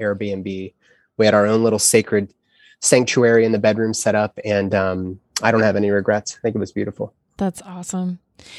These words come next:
Speaker 2: And you mentioned being, you know, proud of Stephanie, witnessing, you know, her go through two births now, um,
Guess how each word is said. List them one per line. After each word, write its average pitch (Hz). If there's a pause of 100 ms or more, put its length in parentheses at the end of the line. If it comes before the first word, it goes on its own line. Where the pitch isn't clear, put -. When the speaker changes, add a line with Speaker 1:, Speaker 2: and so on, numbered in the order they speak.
(140)
Speaker 2:
And 208
you 233
mentioned 247
being, 202 (360)
you 190
know, 175
proud 180
of 175
Stephanie, 165
witnessing, 170 (380)
you 196
know, 175
her 175
go 185
through 180
two 208
births 175
now, 165 (360)
um, 160